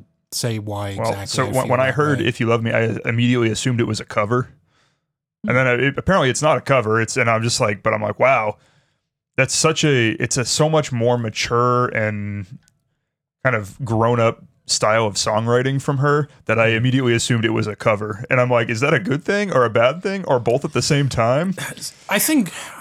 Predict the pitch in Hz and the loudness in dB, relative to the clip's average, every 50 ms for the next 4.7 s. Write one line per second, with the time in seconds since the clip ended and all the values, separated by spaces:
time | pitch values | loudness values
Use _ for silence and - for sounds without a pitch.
0 | - - 143 - 185 190 - - 165 135 160 135 113 - - 131 117 113 107 101 | -18 -16 -10 -6 -6 -4 -4 -4 -4 -2 -2 -2 -2 -4 -4 -6 -6 -6 -8 -8
1 | - 113 107 104 101 101 101 104 101 98 98 101 101 98 - - - 113 104 98 | -8 -8 -8 -8 -8 -8 -8 -10 -10 -8 -8 -8 -8 -8 -10 -10 -10 -10 -10 -10
2 | 95 92 92 92 92 95 98 101 101 - - - - - - 113 110 110 110 110 | -10 -12 -12 -12 -12 -12 -10 -12 -12 -14 -12 -12 -10 -8 -6 -6 -6 -6 -8 -10
3 | - _ - _ _ _ - 196 202 214 233 285 320 302 233 202 - - - - | -12 _ -20 _ _ _ -2 -2 -2 0 0 0 0 0 0 0 -2 -6 -6 -4
4 | 170 170 180 170 165 143 - - 156 147 139 135 131 120 | -2 0 0 0 0 -2 -4 -4 -6 -6 -6 -6 -8 -12